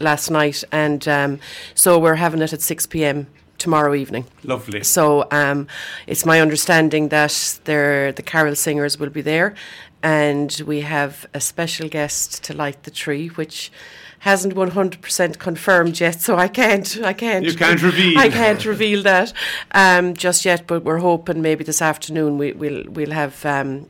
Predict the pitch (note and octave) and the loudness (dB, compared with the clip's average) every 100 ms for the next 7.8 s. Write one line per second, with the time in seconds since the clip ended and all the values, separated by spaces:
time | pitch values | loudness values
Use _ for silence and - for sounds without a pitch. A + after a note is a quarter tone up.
0 | - - C3+ - A#2 G#2+ D#3 - D3 C#3+ | -20 -8 -6 -4 -4 0 0 -2 -4 -2
1 | C#3+ - C#3 C#3 - C3+ C3 C3+ A#2 D3 | -4 -4 -2 -2 -2 -4 -4 -6 -4 -2
2 | C#3 C3+ B2+ B2+ B2 C3 B2+ C3 B2+ B2+ | -2 -2 -6 -6 -8 -10 -10 -10 -10 -10
3 | C3 C#3 C3+ B2+ - D#3 C#3+ B2 C3 A#2 | -6 -6 -4 -8 -4 0 0 0 -4 -4
4 | A2+ G#2+ G2+ - G#2+ G2+ F3+ F#3 F#3+ E3+ | -8 -8 -8 -8 -8 -4 -4 0 0 2
5 | D#3+ D3+ C#3+ C#3 - D3 C#3+ C3+ C3+ B2+ | -2 -2 -2 -4 -4 0 0 0 -2 -6
6 | C3 B2+ B2 - C3+ - B2+ C#3+ B2 - | -6 -6 -4 -6 -6 -8 -8 -4 -4 -4
7 | - C3 - - - B2+ B2 | -10 -6 -6 -8 -6 -4 -4